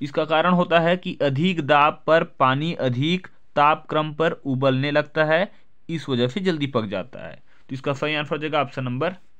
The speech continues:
बी। अगला प्रश्न है कि शीशे की छड़ जब भाप में रखी जाती है तो इसकी लंबाई बढ़ जाती है, परंतु इसकी चौड़ाई क्या होने लगती है, चौड़ाई भी बढ़ने लगेगी। इसका सही आंसर हो जाएगा ऑप्शन नंबर सी।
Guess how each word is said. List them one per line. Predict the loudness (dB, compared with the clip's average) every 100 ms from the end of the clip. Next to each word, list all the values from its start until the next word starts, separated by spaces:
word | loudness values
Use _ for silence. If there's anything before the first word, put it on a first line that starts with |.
| -20 -14
बी। | -4 -4 -4 -12 -20 -20 -20 -20 -20 -20 -20 -20 -20 -20 -20 -20 -20 -12
अगला | -4 -2
प्रश्न | -2 -2 -2
है | 0 -2 -4 -14 -20 -12 -4
कि | -4
शीशे | -2 -4 0 2 0
की | 0
छड़ | -6 -2 0 2
जब | 2 0 0
भाप | 2 2 2
में | 0 -2
रखी | -2 -2
जाती | 2 2 2 -2
है | -2
तो | -2
इसकी | -8 -8 -4
लंबाई | -2 -2 0 0
बढ़ | 2 0
जाती | 2 2 2 0
है, | 0 -2 -8 -8 -4
परंतु | -2 -2 -6
इसकी | -6 -10
चौड़ाई | -6 -2 0 0
क्या | 0 -2
होने | -2 -4
लगती | -6 -4 -2
है, | 0 0 -2 -10 -14 -6
चौड़ाई | -2 0 0
भी | -2 -2
बढ़ने | -2 -2 -4
लगेगी। | -6 -8 -10 -12 -14 -18 -12
इसका | -8 -8
सही | -6 -6
आंसर | -6 -6
हो | -6
जाएगा | -2 0 0
ऑप्शन | -2 -6
नंबर | -8 -4 -4 -4 -10 -20 -20 -14
सी। | -8 -8